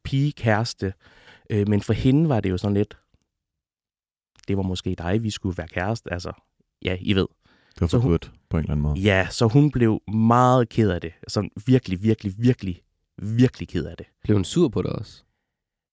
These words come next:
Speaker 1: Øh, jeg ved ikke, om hun blev sur. Jeg tror måske først, da hun blev ked af det, så blev hun lidt sur, men så blev hun faktisk mere ked af over, at hun brugte første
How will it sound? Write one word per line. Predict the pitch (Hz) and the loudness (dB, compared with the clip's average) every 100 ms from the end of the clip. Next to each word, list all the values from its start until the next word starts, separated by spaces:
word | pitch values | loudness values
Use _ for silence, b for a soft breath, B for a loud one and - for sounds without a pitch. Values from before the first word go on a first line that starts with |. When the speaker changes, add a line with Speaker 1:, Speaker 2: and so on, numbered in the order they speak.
| _ | _
Speaker 1:
Øh, | 104 101 | -4 -2
jeg | 95 | 0
ved | 107 | 0
ikke, | 151 | 2
om | 151 | 2
hun | |
blev | 123 | 2
sur. | 107 - 120 | -2 -2 -2
Jeg | 98 | -4
tror | - | -2
måske | 139 - 139 - - | -2 0 -4 -6 -18
først, | - - 156 - | -6 -2 -2 0
da | 107 | -2
hun | 113 | 0
blev | 110 95 - | -2 -4 0
ked | - 220 | 4 6
af | 170 | 6
det, | 123 101 | 2 -2
så | 139 | -4
blev | - 143 | 0 2
hun | 131 123 | 2 4
lidt | 208 - | 2 2
sur, | - 202 107 98 | 2 4 4 2
men | - 127 | 2 2
så | 151 | 2
blev | 147 | 0
hun | 127 127 - | 2 2 2
faktisk | 135 127 - 123 | 0 -2 -4 2
mere | 131 196 | 6 6
ked | - 151 | 6 4
af | 123 | 4
over, | - 135 95 | 4 4 4
at | |
hun | 113 | 2
brugte | 117 131 - | 2 2 2
første | 151 - | -2 0